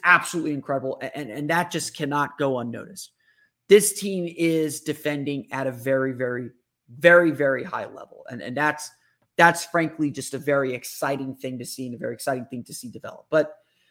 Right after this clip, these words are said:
if we're not talking about defense, we've been talking a lot about this team's maturation and how this team is growing and developing and, and,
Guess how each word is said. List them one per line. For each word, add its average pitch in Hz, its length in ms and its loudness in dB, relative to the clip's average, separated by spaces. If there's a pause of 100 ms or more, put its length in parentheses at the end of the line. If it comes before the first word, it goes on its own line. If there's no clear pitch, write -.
(260)
if 180 80 2
we're 240 80 12
not 285 160 10
talking 262 200 4
about 196 200 -2
defense, 135 640 -6 (720)
we've 214 160 0
been 254 100 4
talking 220 380 2
a 175 60 0
lot 151 400 0
about 139 260 -2
this 139 160 -6
team's 127 300 -10
maturation - 760 -10 (1000)
and 175 120 -4
how 214 180 4
this 220 200 4
team 196 200 -6
is 143 120 -8
growing 156 500 0
and 143 100 -6
developing 135 800 -4
and, 131 220 -10
and, 131 240 -10